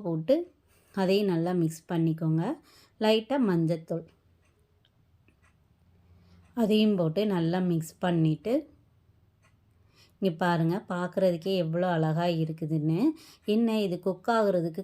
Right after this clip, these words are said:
கொஞ்சம் டைம் எடுக்கும். ஏன்னா நம்ம நீல வாக்குல வந்து போட்டிருக்கோம். ஏன்னா பசங்க விரும்பி சாப்பிடணும். நம்ம குட்டி குட்டியே நறுக்கி போட்டோம்னா அது வந்து பொரியல் கூட்டு மாதிரி இருந்துச்சு, பசங்க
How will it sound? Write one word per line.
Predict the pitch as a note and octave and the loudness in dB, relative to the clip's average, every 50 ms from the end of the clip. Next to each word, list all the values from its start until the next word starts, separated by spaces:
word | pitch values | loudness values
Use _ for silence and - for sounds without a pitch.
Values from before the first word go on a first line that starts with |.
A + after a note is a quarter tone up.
| - F#3+ | -4 -2
கொஞ்சம் | F3 F3 D#3+ - - F#3+ F#3+ F#3 | -2 -2 -2 -4 -6 -6 -4 -2
டைம் | F3+ D#3+ D#3+ D#3+ E3 E3 | 0 0 2 2 2 0
எடுக்கும். | D#3+ D3+ D#3 D#3 - E3 E3 E3 | 0 -2 -4 -4 -2 -2 0 0
ஏன்னா | E3 F3+ F#3 F#3 | 0 0 0 0
நம்ம | F3 E3+ E3 D#3+ D#3 | 0 2 2 2 2
நீல | D#3+ F3 F#3+ G3 G3 F3+ F3 | 2 0 0 -2 -2 -2 -2
வாக்குல | E3+ E3 D#3+ E3+ F3+ F3 D#3 D#3 | -2 -2 -4 -4 -4 -2 -2 0
வந்து | D3+ D#3 E3+ - - | -2 -2 -4 -4 -4
போட்டிருக்கோம். | E3 D#3+ D#3 - D#3+ D#3 D#3+ D3+ D#3 D#3+ G3+ B3+ B3+ - - - - - _ - G3+ | -6 -4 -4 -4 -6 -6 -4 -4 -4 -2 -4 -4 -6 -8 -20 -20 -20 -14 _ -2 -2
ஏன்னா | G3 G3+ G3+ G3+ - | 0 -2 -2 -2 -4
பசங்க | F#3+ F3+ - - C4 B3 A3 F#3 F3+ | -4 -4 -2 -4 -4 -4 -2 -2 -2
விரும்பி | F#3 F#3+ G3+ G3+ G3+ F#3+ - | -2 -2 -2 -2 -2 -4 -2
சாப்பிடணும். | - E3+ D#3+ D#3+ D#3+ F3 E3 E3 E3 E3 E3 | -2 -2 -2 0 -2 -2 0 0 2 2 2
நம்ம | E3 E3+ E3+ D#3+ G#3 | 0 0 -2 -2 -4
குட்டி | G3 - A3+ G#3+ | -4 -4 -4 -4
குட்டியே | G#3+ G3 G#3+ G3+ G3+ G3+ | -4 -2 -2 -2 0 0
நறுக்கி | F#3 E3 F3 F3+ E3+ - | -2 -2 -4 -6 -6 -6
போட்டோம்னா | F3+ E3 D#3+ E3+ E3 E3+ E3+ F3 F3 F3 E3+ | -6 -4 -2 -2 -2 0 0 0 0 0 0
அது | D#3 D#3+ D#3+ | 0 0 0
வந்து | D#3 E3 F3 E3 D#3+ - | 0 0 -2 -4 -6 -6
பொரியல் | E3+ E3+ E3 E3 E3+ E3 E3 D#3+ - | -4 -2 -2 -2 -2 -4 -6 -6 -6
கூட்டு | E3+ D#3+ D#3+ E3 E3 E3 | -8 -6 -4 -2 -2 0
மாதிரி | E3 E3+ D#3+ | 0 0 2
இருந்துச்சு, | D#3+ D#3 D3+ - F#3 E3+ - | 0 0 0 -2 -6 -4 -4
பசங்க | E3 D#3+ D#3+ - F3+ F3+ | -4 -4 -4 -4 -4 -4